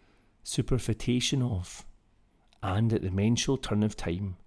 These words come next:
produced enervate origin. The painters of the Umbrian school designed upon a Gesso ground the nimbus of the baptized God. The wilderness is cracked and browned, but through the water pale and thin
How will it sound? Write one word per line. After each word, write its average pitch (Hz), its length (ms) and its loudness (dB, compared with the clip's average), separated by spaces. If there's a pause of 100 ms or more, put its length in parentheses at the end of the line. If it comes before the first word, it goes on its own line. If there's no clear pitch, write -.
(540)
produced 113 680 0
enervate 104 680 -4
origin. 98 440 -4 (1700)
The - 80 -2
painters 165 420 4
of 147 100 0
the - 120 0
Umbrian 127 420 2
school 107 440 0
designed 101 440 2
upon 107 220 2
a 95 80 2
Gesso 95 380 0
ground 90 560 -2 (340)
the 131 80 0
nimbus 120 480 4
of 98 80 -2
the 98 80 -2
baptized 104 840 -4
God. 107 440 -6 (680)
The 113 100 -4
wilderness 123 680 0
is 113 140 -4
cracked - 500 -6
and 110 160 -2
browned, 113 500 -2
but - 160 -6
through 147 540 4
the 131 140 4
water 107 400 2
pale 123 340 -2
and 127 140 0
thin 104 340 -2